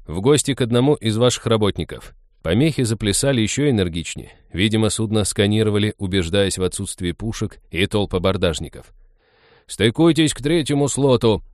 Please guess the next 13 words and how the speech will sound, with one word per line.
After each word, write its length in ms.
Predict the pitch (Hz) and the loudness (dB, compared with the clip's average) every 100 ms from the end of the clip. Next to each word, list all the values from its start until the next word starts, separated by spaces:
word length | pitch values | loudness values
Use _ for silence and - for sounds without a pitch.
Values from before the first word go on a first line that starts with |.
| _ | _
наконец 440 | - 80 92 92 - | -12 -2 0 0 -2
разрешил 440 | 85 85 85 90 | -4 -4 -4 -6
диспетчер, 540 | 87 - 90 - 78 - - | -6 -6 -6 -6 -12 -14 -10
"и 140 | 90 117 | 0 2
подготовьте 640 | 143 139 147 175 170 151 | 2 2 2 4 2 2
судно 320 | 139 160 143 139 | 0 0 0 0
для 180 | 131 | 0
досмотра. 640 | 131 127 123 117 113 104 87 _ | 0 0 4 2 4 0 0 _
Вас 260 | - 107 - | -2 0 0
встретит 460 | - 143 151 143 | -2 0 0 -2
шеф 240 | - 151 135 | 0 0 0
службы 400 | 135 151 120 131 | -2 -2 0 0
безопасности". 960 | 139 135 123 101 92 98 87 90 82 | 2 -2 0 -2 0 -2 -2 -4 -4